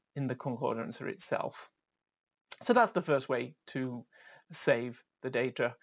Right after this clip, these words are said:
And of course, if we go back to our interface, we can, uh, show all the results. For example, here, we can see all the results. And then similarly, we could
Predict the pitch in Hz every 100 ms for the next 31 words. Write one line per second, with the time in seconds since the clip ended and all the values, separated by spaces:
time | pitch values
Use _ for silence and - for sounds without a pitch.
0 | - - 202 196 214 185 - - - 196
1 | 170 175 160 147 - 160 170 143 151 143
2 | - - 135 120 - 175 147 131 123 113
3 | - - _ _ _ 151 139 151 123 120
4 | - 139 113 104 82 - _ - 151 131
5 | - 175 202 160 135 123 - 147 220 202
6 | - _ _ - 135 131 127 123 117 190
7 | 202 - _ _ _ _ _ _ - 135
8 | 123 143 165 156 120 117 131 127 - -
9 | _ _ _ _ _ - - 214 208 156
10 | - 151 135 131 131 123 143 143 151 -